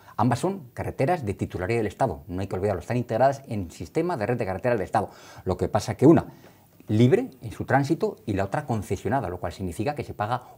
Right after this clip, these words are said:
un canon, se paga por uso de la A P uno. Con respecto a la primera, la Nacional uno, pues hay ya una cantidad asignada en los presupuestos generales del Estado, en el proyecto, evidentemente,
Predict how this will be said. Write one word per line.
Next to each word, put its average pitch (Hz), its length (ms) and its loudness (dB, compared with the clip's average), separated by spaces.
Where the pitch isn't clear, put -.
un 113 180 4
canon, 185 360 2
se - 160 -6
paga 104 300 2
por 107 220 4
uso 190 360 2
de - 140 0
la 110 220 2
A - 180 -4
P 82 100 -2
uno. 76 220 -6
Con 90 120 0
respecto 104 340 0
a 113 40 4
la 110 80 0
primera, 131 280 0
la 120 80 0
Nacional 95 280 -4
uno, 139 200 0
pues - 240 -8
hay 92 180 0
ya 117 260 4
una 95 180 -2
cantidad 95 380 2
asignada 90 420 0
en 95 40 4
los 92 120 2
presupuestos 98 500 2
generales 95 320 4
del 98 420 4
Estado, 104 320 2
en 90 60 -2
el 87 120 -6
proyecto, 113 480 6
evidentemente, 107 520 0